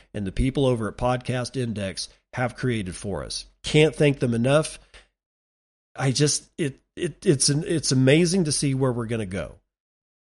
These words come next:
And I can't even, with the p-, most powerful telescope looking, trying to look over the horizon of the planet on the ship that we are all sailing on, we cannot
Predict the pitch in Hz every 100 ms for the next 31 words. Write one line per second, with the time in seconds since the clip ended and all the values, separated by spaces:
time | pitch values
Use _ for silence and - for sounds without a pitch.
0 | _ _ _ _ - 147 143 135 - _
1 | _ _ _ - 147 208 - 233 202 190
2 | 165 151 151 139 139 139 - 202 143 135
3 | - 170 180 185 185 - 165 135 - 120
4 | 110 123 143 160 151 - 156 160 139 123
5 | 131 147 147 143 135 127 117 107 92 -
6 | - _ _ - 143 131 139 175 165 170
7 | 139 127 - 151 139 113 104 117 110 110
8 | - 156 - 113 127 135 123 120 123 -
9 | 131 117 110 107 107 104 135 160 - 147
10 | 131 127 123